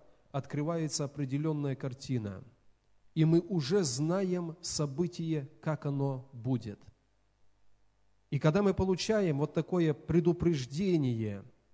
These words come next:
заранее, мы, соответственно, внутренне в сердце можем к нему быть приготовленными. Приходит обстоятельство,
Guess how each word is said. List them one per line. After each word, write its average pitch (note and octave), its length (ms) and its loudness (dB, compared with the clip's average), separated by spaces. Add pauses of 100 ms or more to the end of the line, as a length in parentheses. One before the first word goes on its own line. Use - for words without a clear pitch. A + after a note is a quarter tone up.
(400)
заранее, C#3+ 920 0 (480)
мы, C#3+ 380 2
соответственно, D3+ 840 -2
внутренне C#3+ 560 2
в A#2 60 -2
сердце D3+ 400 -2
можем C#3 380 -2
к - 100 -14
нему B2+ 420 -2 (500)
быть B2 360 -4
приготовленными. G#2+ 920 -6 (480)
Приходит C#3 480 0
обстоятельство, E3 1040 -4